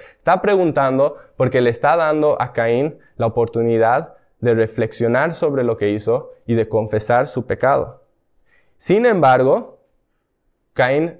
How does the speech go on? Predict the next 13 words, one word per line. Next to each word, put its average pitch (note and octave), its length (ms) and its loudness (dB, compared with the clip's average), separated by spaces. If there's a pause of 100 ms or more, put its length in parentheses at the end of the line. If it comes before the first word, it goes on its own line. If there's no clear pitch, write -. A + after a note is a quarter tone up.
(100)
no B2+ 180 0
lo A#2+ 120 2
hace. B2 240 -6 (460)
No C#3+ 180 2
aprovecha D3+ 560 0
la C#3+ 100 2
oportunidad A#2 680 -2 (180)
y C3 120 0
no F3+ 180 2
confiesa G#3 580 2
lo C3+ 140 0
que C#3+ 100 2
hizo. D3 300 -2